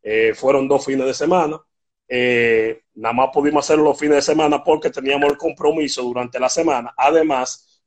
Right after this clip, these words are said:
nosotros nos estábamos costeando, eh, nuestros gastos. Así que fuimos de viernes y regresamos el domingo en la tardecita noche, me parece,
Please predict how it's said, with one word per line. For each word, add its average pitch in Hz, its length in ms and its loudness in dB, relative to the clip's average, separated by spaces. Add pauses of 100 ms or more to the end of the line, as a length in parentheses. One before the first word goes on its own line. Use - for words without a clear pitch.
(160)
nosotros 139 540 0
nos 131 240 0
estábamos 147 520 0
costeando, 123 720 -2 (540)
eh, 117 220 -4
nuestros 120 400 -8
gastos. 170 480 0
Así 120 340 -12
que 120 380 -2 (340)
fuimos 139 400 0
de 131 100 0
viernes 156 1000 0
y 123 140 -6
regresamos 123 1300 -4 (160)
el 113 840 -4
domingo 127 840 0
en 117 100 -4
la 113 140 -4
tardecita 139 640 -2
noche, 170 340 2
me 127 140 -6
parece, 143 560 -2